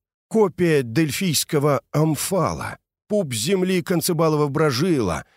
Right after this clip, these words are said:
завтрашнего Блистония. Отыскался и амфал из базальта и был с напряжением впущен в четвёртую наволочку.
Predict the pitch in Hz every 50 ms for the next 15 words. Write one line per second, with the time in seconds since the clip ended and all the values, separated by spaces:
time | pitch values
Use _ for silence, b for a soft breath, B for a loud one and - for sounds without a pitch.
0 | _ _ _ 82 - - 80 76 - - 87 90 - - 101 95 95 107 107 120
1 | 135 131 - - - 202 190 127 87 78 71 62 58 - _ _ _ _ _ _
2 | _ _ _ _ _ _ - 98 - 139 - - - 220 196 - - 170 156 120
3 | 82 b b b b b b - 175 196 196 190 180 - - 160 151 147 131 123
4 | 123 113 90 87 95 120 113 92 92 104 110 120 139 - 196 180 120 92 82 78
5 | 85 87 85 80 - - 127 117 95 - 113 117 113 117 190 196 170 156 147 131
6 | 120 98 - - _ 135 120 98 - - - 95 85 78 71 65 - _ _ _
7 | - - - 175 - 156 175 165 110 80 - - 78 76 85 104 98 78 64 62
8 | 64 - - - - - - - -